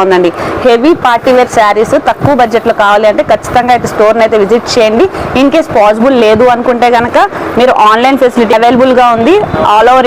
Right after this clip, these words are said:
ఇండియా అయితే అవైలబుల్ ఉంది. ఆర్డర్ చేసేసుకోండి. ఇంకా ఆలస్యం చేయకుండా కలెక్షన్స్, వాటిలో మోడల్స్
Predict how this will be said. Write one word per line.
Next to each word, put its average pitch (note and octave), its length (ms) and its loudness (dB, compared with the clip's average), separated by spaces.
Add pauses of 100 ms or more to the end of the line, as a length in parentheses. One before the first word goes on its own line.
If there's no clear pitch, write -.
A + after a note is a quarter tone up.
ఇండియా B3 260 2
అయితే D4 180 2 (540)
అవైలబుల్ B3+ 460 2
ఉంది. A3+ 200 2 (1120)
ఆర్డర్ B3 280 0
చేసేసుకోండి. A#3+ 680 0
ఇంకా B3+ 200 0
ఆలస్యం A#3+ 400 2
చేయకుండా G#3+ 380 0 (100)
కలెక్షన్స్, A3+ 520 0 (140)
వాటిలో G#3 320 0 (120)
మోడల్స్ A#3 300 0